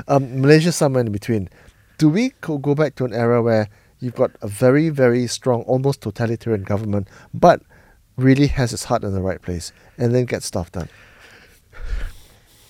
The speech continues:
Rather than what we've come, wh-, where we are now, which is very fragmented, very col-, very, um, fra-, very di-,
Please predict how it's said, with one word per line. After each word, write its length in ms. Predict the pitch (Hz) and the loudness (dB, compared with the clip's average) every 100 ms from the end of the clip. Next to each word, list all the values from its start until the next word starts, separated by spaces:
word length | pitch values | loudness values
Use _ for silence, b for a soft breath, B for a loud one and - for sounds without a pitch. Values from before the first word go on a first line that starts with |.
| - | -6
Rather 320 | 139 160 170 | 0 0 2
than 140 | 147 127 | 0 2
what 160 | 147 | 0
we've 140 | 117 101 | 0 -4
come, 200 | 139 127 | -6 -4
wh-, 260 | 127 139 131 | 0 2 4
where 160 | 151 | 4
we 120 | 120 | 4
are 120 | 117 113 | 2 2
now, 100 | 95 | -2
which 180 | 95 | -4
is 120 | 117 98 | -6 -2
very 260 | 123 165 | 0 0
fragmented, 540 | - 110 92 92 107 98 | -2 -2 -2 -4 -4 0
very 180 | 147 | 0
col-, 240 | 185 127 117 - | 0 -4 -6 -4
very, 420 | 120 135 135 120 | 2 6 6 6
um, 200 | 101 92 B B B B | 4 2 B B B B
fra-, 340 | - 143 - | -4 -2 -2
very 320 | 131 113 143 | -2 4 4
di-, 220 | 123 131 | 4 2